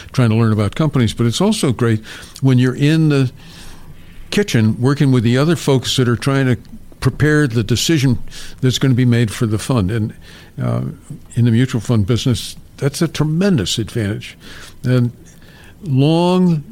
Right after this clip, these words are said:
tenure of people working together so that,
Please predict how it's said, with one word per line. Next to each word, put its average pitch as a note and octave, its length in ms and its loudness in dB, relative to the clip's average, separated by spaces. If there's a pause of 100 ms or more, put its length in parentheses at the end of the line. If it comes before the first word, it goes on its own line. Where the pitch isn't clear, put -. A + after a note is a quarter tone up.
(340)
tenure D3+ 480 2
of B2 320 -4
people D3 440 2
working B2+ 380 2
together C#3 640 0 (140)
so C3+ 220 0
that, B2 140 2